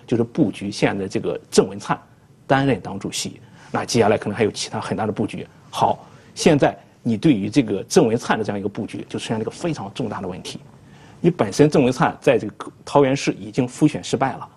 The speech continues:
你执政八年没有让民进党籍的郑运鹏持续连任，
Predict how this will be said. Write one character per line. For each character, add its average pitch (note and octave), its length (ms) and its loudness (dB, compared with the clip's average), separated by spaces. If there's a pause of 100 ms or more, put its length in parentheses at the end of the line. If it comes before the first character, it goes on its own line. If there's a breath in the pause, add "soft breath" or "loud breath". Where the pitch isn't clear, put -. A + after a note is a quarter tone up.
(220 soft breath)
你 A2 160 0
执 D#3+ 200 -2
政 D#3 140 4
八 D#3 200 2
年 A2 340 0
没 B2+ 140 4
有 A#2+ 120 6
让 A#2+ 260 0
民 A#2 120 0
进 D3+ 140 0
党 - 160 -4
籍 - 120 -8
的 A2+ 80 4
郑 C#3 140 2
运 A2+ 120 2
鹏 A2+ 200 -6 (240)
持 - 180 2
续 D#3 120 6
连 A2+ 180 4
任， D3 180 4